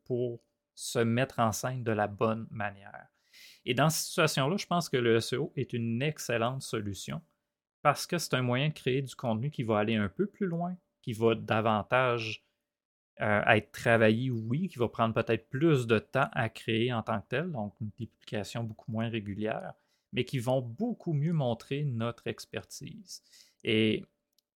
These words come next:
et, et j'ai-, j'aime pas ça des fois l'amener comme ça parce que je trouve qu'il y a des gens introvertis qui sont hyper charismatiques,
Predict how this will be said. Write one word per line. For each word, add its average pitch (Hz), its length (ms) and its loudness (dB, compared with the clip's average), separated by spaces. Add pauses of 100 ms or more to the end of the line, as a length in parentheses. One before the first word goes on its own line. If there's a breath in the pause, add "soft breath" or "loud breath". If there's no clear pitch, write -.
(200)
et, - 240 -8
et 127 40 -2
j'ai-, 123 340 2
j'aime 113 280 4
pas 131 160 2
ça 190 160 2
des 151 120 6
fois 160 200 2
l'amener 120 320 4
comme 110 200 2
ça 180 140 -6
parce - 180 -4
que - 80 -4
je - 80 -4
trouve 151 160 -6
qu'il 131 80 -2
y - 20 2
a - 20 -6
des 107 120 0
gens 101 140 -2
introvertis 107 480 -6
qui - 80 -18
sont 110 180 -4
hyper 123 400 0
charismatiques, 110 880 -6